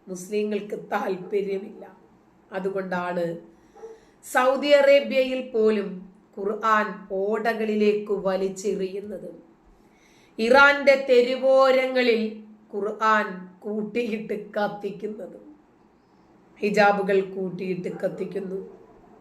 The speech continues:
ഈ സമയത്താണ് നമ്മുടെ നാട്ടിലെ കുറച്ച് മലരികൾ, അമുസ്ലിങ്ങളായിട്ടുള്ള കുറേ എണ്ണം ഇസ്ലാമാണ് ശരിയെന്ന് പറഞ്ഞിട്ട് അതിനകത്തേക്ക് ചേക്കേറുവാണ്. അതിനവർക്ക്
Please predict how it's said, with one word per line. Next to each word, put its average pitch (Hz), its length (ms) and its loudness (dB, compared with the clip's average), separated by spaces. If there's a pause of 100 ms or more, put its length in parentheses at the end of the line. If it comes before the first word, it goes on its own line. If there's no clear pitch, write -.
(1300)
ഈ - 20 2 (160)
സമയത്താണ് 185 760 -2 (1040)
നമ്മുടെ 240 380 6
നാട്ടിലെ 240 440 4 (100)
കുറച്ച് 220 340 -2 (100)
മലരികൾ, 185 580 0 (760)
അമുസ്ലിങ്ങളായിട്ടുള്ള 226 1300 2 (140)
കുറേ 185 220 2 (120)
എണ്ണം 180 240 -4 (1000)
ഇസ്ലാമാണ് 247 880 4 (140)
ശരിയെന്ന് 214 640 -4
പറഞ്ഞിട്ട് 185 480 -6 (400)
അതിനകത്തേക്ക് 180 800 -10 (140)
ചേക്കേറുവാണ്. 180 760 -12 (100)
അതിനവർക്ക് 190 380 -16